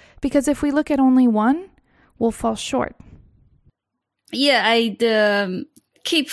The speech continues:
Speaker 2: exploring the possibilities of, uh, sustainability within the current system, without destroying over the system,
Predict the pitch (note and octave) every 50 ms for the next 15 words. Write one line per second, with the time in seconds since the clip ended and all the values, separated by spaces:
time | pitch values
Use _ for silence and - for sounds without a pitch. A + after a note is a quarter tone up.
0 | - - - - G#3+ - - - G3 G#3 A3+ B3 C4 A#3 G#3+ G#3 G3 - - A3
1 | A#3 A3+ - A3 B3 A3 A#3 A3+ A#3 G#3+ G3 F3+ E3+ - - - - - F#3 F#3+
2 | F#3 F#3 F#3 F#3 - - - - F3+ F3+ F3 - - G3+ - - A3 G#3+ G3+ F#3
3 | - F#3+ F3+ E3+ - F3 D#3+ E3 F#3+ F#3+ F3+ D#3 F#3 G#3+ G#3 G3+ G3 - - G3+
4 | G#3 G#3 F#3+ F3 - - G#3+ A3 - - G#3+ F3+ D#3+ - _ _ _ _ _ _
5 | - _ - G#3+ G3+ F3 - F#3 F#3+ A3 G#3+ - - - G#3 G#3 A3 A3 G3+ D#3+
6 | G3+ G#3 G#3 G3+ G3 - G#3+ G#3+ - - A#3+ C4+ D#4 D#4